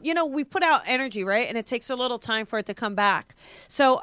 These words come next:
the hard work that you're putting out now, then it come boomerangs back. So I bet you February, March, that's when I see this person coming in.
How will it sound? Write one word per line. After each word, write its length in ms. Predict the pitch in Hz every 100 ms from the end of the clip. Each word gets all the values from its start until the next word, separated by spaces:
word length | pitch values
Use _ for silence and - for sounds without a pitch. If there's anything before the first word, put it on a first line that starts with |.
| -
the 160 | 254
hard 360 | 226 294 339 302
work 320 | 233 254 262
that 140 | 240 202
you're 220 | 226 220
putting 340 | - 247 233 220
out 200 | 202 -
now, 680 | 202 196 214 247 294 330 - - _
then 220 | 220 262 294
it 80 | -
come 180 | 285 202
boomerangs 720 | 240 247 247 233 226 220 175
back. 400 | 214 202 202 -
So 160 | 247 226
I 200 | 277 339 _
bet 280 | 403 403 -
you 600 | 294 285 277 277 269 277
February, 1080 | - - 277 269 240 254 254 254 254 247 247
March, 760 | 233 214 233 233 233 220 - -
that's 280 | 247 277 -
when 100 | 226
I 80 | 214
see 220 | - 220
this 180 | 196 196
person 580 | - 196 - 185 190 - _
coming 380 | - 208 196 190
in. 340 | 185 175 180